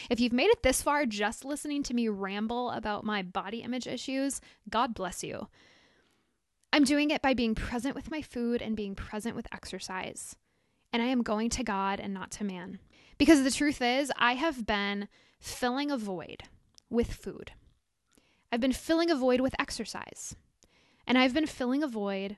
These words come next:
with man. <laughs> I have felt empty, and I've felt like I'm not enough.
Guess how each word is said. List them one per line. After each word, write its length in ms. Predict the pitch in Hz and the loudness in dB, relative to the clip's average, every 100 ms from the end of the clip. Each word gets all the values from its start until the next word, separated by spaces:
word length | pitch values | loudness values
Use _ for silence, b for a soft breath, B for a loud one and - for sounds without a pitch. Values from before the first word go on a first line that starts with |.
| _ | _
with 240 | 208 196 | -10 -6
man. 300 | 190 165 - - _ - | -6 -8 -12 -16 _ -14
<laughs> 40 | B B B _ _ _ B B B B B B - | B B B _ _ _ B B B B B B 4
I 200 | 247 262 285 | 6 6 2
have 160 | 285 | 0
felt 400 | - 247 220 165 - | -2 -2 -2 -4 -4
empty, 600 | 226 247 - 311 311 320 302 | 0 0 -2 -2 -2 -4 -2
and 100 | 240 | -2
I've 140 | 214 | -2
felt 420 | - 220 202 - | -2 -4 -4 -6
like 220 | 220 202 - | -6 -6 -8
I'm 160 | 208 | -8
not 220 | 196 190 202 | -6 -6 -4
enough. 560 | 208 170 - - - | -4 -6 -10 -16 -18